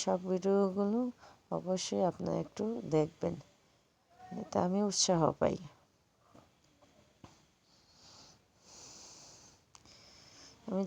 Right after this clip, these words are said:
জানি না আমি কতটুক, উম, ভালো করে ভিডিও করতে পারি কি না। তারপর আমি দেখেছি আমার ভিডিওগুলো অনেকেই দেখছেন, কিন্তু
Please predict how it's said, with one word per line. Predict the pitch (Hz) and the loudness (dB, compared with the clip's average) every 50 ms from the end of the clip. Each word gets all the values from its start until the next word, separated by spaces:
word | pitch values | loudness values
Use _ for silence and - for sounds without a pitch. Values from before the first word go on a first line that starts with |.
| - 196 | 4 4
জানি | 185 190 220 240 240 226 | 4 6 4 2 2 2
না | 220 202 190 | 4 4 4
আমি | 190 202 208 208 202 | 4 2 0 -2 0
কতটুক, | - 196 190 - 214 208 - - 208 - _ _ _ - | 4 2 4 4 2 -2 -2 -4 -8 -8 _ _ _ -6
উম, | - 101 202 196 202 208 208 - - - - - 104 190 190 | -2 -2 0 0 0 0 -2 -2 -4 -8 -8 -6 -2 0 4
ভালো | 185 185 185 190 190 | 4 6 6 4 4
করে | - 185 175 175 170 175 | 4 4 4 4 2 0
ভিডিও | 180 175 180 180 180 - - | -2 0 0 0 -2 2 2
করতে | 175 170 - - - 175 - - | 2 2 2 2 -4 -4 0 2
পারি | 160 160 160 165 165 160 - | 2 2 4 2 -2 -4 -4
কি | - 170 156 151 151 | -6 -4 -2 0 2
না। | 156 147 143 - - _ _ _ - - - - - - - - - - - - _ _ _ - 226 | 4 4 2 2 -4 _ _ _ -16 -16 -14 -14 -14 -16 -18 -20 -20 -20 -20 -20 _ _ _ -6 -2
তারপর | 214 214 226 220 - 254 247 233 220 214 | 0 0 0 0 0 0 2 4 4 4
আমি | 208 214 214 208 214 | 4 2 0 2 2
দেখেছি | 220 214 - 214 196 - - 185 170 170 170 | 2 2 4 2 2 2 4 4 4 4 4
আমার | 175 180 175 175 | 2 2 0 2
ভিডিওগুলো | 180 180 180 185 185 180 180 185 180 180 180 175 170 | 0 0 2 2 2 2 4 4 4 6 6 4 4
অনেকেই | 170 170 175 - - 170 170 165 165 165 | 4 2 0 -2 0 0 0 2 2 2
দেখছেন, | 160 160 - - - - 143 151 175 180 _ _ _ _ _ _ - _ _ - _ _ _ _ _ _ _ - 190 190 180 - | 0 0 -2 -4 -4 -2 -2 -4 -4 -8 _ _ _ _ _ _ -20 _ _ -20 _ _ _ _ _ _ _ -12 -12 -12 -10 -8
কিন্তু | 180 170 170 170 - - | -6 -6 -6 -4 -2 0